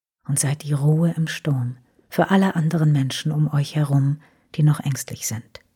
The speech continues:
Findet den Mut, den ihr habt. Findet die Zuversicht und das Vertrauen in die Schöpfung oder wie auch immer ihr es nennen wollt.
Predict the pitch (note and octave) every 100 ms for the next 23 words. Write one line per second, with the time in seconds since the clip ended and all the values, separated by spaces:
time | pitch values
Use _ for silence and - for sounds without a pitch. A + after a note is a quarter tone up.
0 | _ _ _ _ _ _ _ _ _ _
1 | - - E3 F3 F3 F3+ F3+ G#3+ D#3+ -
2 | - C#3 C3 D#3 A#2+ A#2+ - - - -
3 | - G#3 G#3 G#3 G#3+ - A#3+ A#3+ E3 C#3
4 | A#2 - D#3+ E3 - E3+ - F#3+ G3+ F3+
5 | D3 D#3 D#3 D#3+ - F#3+ - C#3 B2+ -
6 | - - _ - C#3+ C#3 D3 D3+ - F3
7 | F3+ F#3 F3 E3 E3 D3 B2+ B2 A#2 _
8 | -